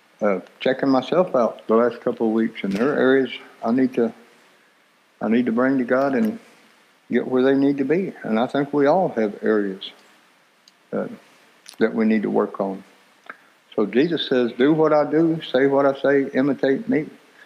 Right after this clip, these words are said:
And here's a, here's a hard one. "Forgive what I forgive." You know, if God forgives, how can we com-, how can we refuse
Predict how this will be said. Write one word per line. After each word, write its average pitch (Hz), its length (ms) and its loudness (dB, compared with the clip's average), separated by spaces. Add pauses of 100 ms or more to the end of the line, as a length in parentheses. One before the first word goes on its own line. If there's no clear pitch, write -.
(420)
And 107 120 -2
here's 160 240 2
a, 131 240 0 (580)
here's 160 140 0
a 156 100 4
hard 120 220 2
one. 147 240 -6 (300)
"Forgive 135 380 2
what 143 180 4
I 147 140 4
forgive." 151 500 0 (1080)
You 113 80 -2
know, 123 140 4
if 123 160 0
God 185 320 0
forgives, 117 440 0 (140)
how 160 180 0
can 160 200 0
we 147 160 2
com-, 117 480 0 (220)
how 151 180 0
can 147 220 -2
we 139 100 2
refuse 135 560 0